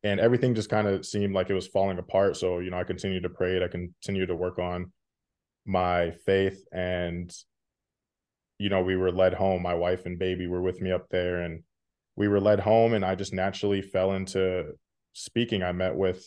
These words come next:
um, you know, a, a man here who has his own nonprofit foundation, who's a great man, uh, Tuff Harris.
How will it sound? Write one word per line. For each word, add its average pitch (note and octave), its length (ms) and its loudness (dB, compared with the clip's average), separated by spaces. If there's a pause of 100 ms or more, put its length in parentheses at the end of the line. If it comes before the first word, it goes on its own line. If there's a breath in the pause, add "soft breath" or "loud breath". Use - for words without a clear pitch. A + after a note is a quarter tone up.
(160)
um, F2 460 -4
you F2+ 80 -4
know, F2+ 200 -2
a, E2+ 960 -4
a F#2+ 40 2
man F#2+ 360 0
here F#2 480 -2
who F2+ 220 -4
has F2+ 220 0
his F2+ 120 -8
own F2+ 300 -4
nonprofit F2 560 -4
foundation, F2 480 -4
who's F2+ 140 -6
a F2 40 -8
great F#2+ 280 0
man, F2 320 -4
uh, E2+ 180 -4
Tuff G2 240 0
Harris. G2 460 2